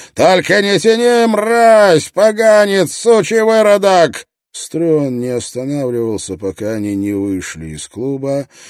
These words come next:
и не очутились в безопасности на прая. «Я выбираю боевые цепы». «Боже милостивый, Тайпен, это,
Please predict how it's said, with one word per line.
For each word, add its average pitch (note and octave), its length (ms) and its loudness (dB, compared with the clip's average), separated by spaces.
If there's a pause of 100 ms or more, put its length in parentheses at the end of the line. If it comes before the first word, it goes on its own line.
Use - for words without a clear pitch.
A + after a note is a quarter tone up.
(180)
и A2 160 -2
не C3+ 120 -4
очутились A#2 760 -6
в E2+ 100 -12
безопасности E2+ 1080 -10
на D2+ 200 -14
прая. A1+ 800 -20 (640)
«Я G#2+ 340 -2
выбираю A#2+ 760 0
боевые A#2 760 -2
цепы». - 680 -12 (520)
«Боже D#2 420 -12
милостивый, D2+ 600 -14
Тайпен, E2 720 -12
это, D#2+ 580 -16